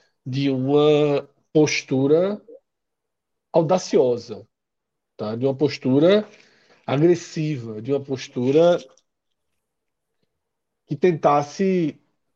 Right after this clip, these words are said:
ao máximo, né, fortalecer os seus pontos positivos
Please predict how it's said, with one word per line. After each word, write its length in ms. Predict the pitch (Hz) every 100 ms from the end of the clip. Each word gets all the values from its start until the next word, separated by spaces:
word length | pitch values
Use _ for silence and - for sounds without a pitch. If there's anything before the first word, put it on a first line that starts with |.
| _
ao 220 | 190 233
máximo, 680 | 208 151 156 - 208 240 269 _ _
né, 140 | 127
fortalecer 840 | 131 165 156 165 165 - 156 175 220
os 160 | 165 -
seus 220 | 170 165
pontos 360 | - 151 170
positivos 840 | - 147 143 135 135 156 196 240 -